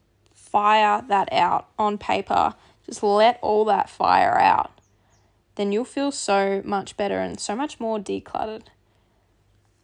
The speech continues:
There's also so much clutter in our emails, in the apps, all our messages, photos, all of this data that we have,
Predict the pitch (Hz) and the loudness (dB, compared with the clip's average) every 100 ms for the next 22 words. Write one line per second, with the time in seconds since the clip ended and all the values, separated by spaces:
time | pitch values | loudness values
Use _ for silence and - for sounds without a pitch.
0 | _ - 226 - 240 240 - 254 247 247 | _ -4 -4 -2 -2 -2 -2 -4 -2 -4
1 | 233 - - 214 214 214 220 202 196 - | -4 -8 -4 0 0 -2 -4 -4 -4 -6
2 | - 233 240 247 254 247 247 - - _ | -6 -4 0 0 0 -2 -8 -14 -16 _
3 | _ _ 220 214 208 _ 233 233 - - | _ _ -10 -8 -8 _ 2 2 0 -10
4 | - - - _ _ _ _ _ _ _ | -12 -12 -16 _ _ _ _ _ _ _
5 | - 233 226 208 208 247 269 285 269 269 | -4 0 2 2 -2 -4 -4 -6 -6 -6
6 | - _ - 240 247 254 262 262 262 - | -8 _ 0 2 4 2 0 0 -2 -4
7 | 220 226 220 254 - _ - 196 196 226 | -2 -2 -4 -8 -10 _ 0 4 4 2
8 | 220 202 196 208 208 - - - - - | 0 -2 -4 -6 -6 -4 -2 -4 -6 -18